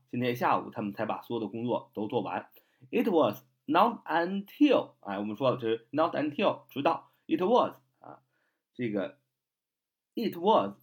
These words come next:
not until，啊，not until，直到，直到什么时间点？This afternoon，啊，直到今天下午。哎，后边加 that 引导的名词性从句啊，that they finished all the work 啊，用的是 finished，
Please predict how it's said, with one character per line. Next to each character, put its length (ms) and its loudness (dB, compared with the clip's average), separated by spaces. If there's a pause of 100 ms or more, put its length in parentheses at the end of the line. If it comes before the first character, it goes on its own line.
not 260 -2
until， 540 -2
啊， 100 -16
not 220 -4
until， 240 -4
直 120 -4
到， 200 4
直 100 -4
到 100 4
什 60 0
么 160 -6 (280)
时 120 -8
间 160 4
点？ 340 -2
This 360 0
afternoon， 680 -2 (360)
啊， 60 -14
直 160 -6
到 160 4
今 180 -8
天 160 -4
下 260 -4
午。 120 -10 (840)
哎， 120 -8
后 160 -4
边 140 -2
加 200 2
that 240 0
引 120 -2
导 80 0
的 80 -2
名 180 -2
词 80 -6
性 100 -2
从 280 -6
句 260 -8 (140)
啊， 100 -20 (140)
that 300 0 (260)
they 260 -4
finished 520 -2 (460)
all 520 4
the 180 -2
work 360 -2 (240)
啊， 260 -16
用 160 -6
的 80 -6
是 240 -8 (160)
finished， 420 0